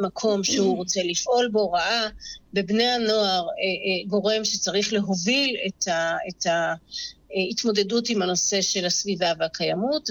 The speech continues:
Speaker 1: ובאמת, בשנה האחרונה, עם כניסתה של, אה, שרת הגנת הסביבה תמר זנדברג לתפקיד, היא קיבלה החלטה להשקיע, אה, תקציבים מאוד יפים בתנועות וארגוני הנוער.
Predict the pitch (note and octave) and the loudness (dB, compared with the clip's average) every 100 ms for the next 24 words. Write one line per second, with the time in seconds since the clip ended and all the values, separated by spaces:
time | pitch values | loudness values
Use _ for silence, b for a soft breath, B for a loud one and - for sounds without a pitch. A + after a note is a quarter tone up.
0 | F#3+ F#3+ F#3 G3+ B3+ B3 F#3 F#3 - G3 | -2 -2 0 0 0 -2 -4 -2 -2 0
1 | G#3+ G#3 G3+ E3+ F3 G#3+ A3 G#3+ G3 F#3 | 0 0 -4 -6 -4 0 0 0 -2 -4
2 | F#3 F3+ F#3+ - F3+ F3+ - G3 F3+ E3+ | -4 -4 -4 0 0 2 0 -2 0 0
3 | F3 - B B - _ _ - G#3+ F3+ | -2 -8 B B -20 _ _ -4 -2 0
4 | F3 F#3 F#3+ F3 F3 F#3+ - E3+ E3+ E3 | -2 -2 0 0 -2 -4 -8 -4 -2 -2
5 | E3+ F3 F3 F3+ G3 G3+ G3 F3+ E3+ F3+ | -2 -2 0 0 0 2 0 0 -4 -2
6 | - - B3 A3+ - A#3+ G#3+ G#3 G#3+ F#3+ | -4 0 -2 -2 -4 -2 0 -2 -4 0
7 | F#3+ F3+ - F3 - G#3 G3 F3+ F#3 - | 2 0 -2 -4 0 2 2 0 0 -2
8 | - A3+ G3 F3+ - B B B _ - | 0 2 2 0 -4 B B B _ -8
9 | F3 G3+ - A3+ G3+ G#3 F#3+ G3 G3 G3 | -4 -4 -4 -2 2 2 2 2 0 0
10 | G#3 F#3+ F3+ - G3 F#3+ G3 F3+ F3 E3+ | 0 0 -4 -2 2 2 0 0 -2 0
11 | F3 E3+ F3 G#3 B3 A3+ | 0 2 2 2 2 2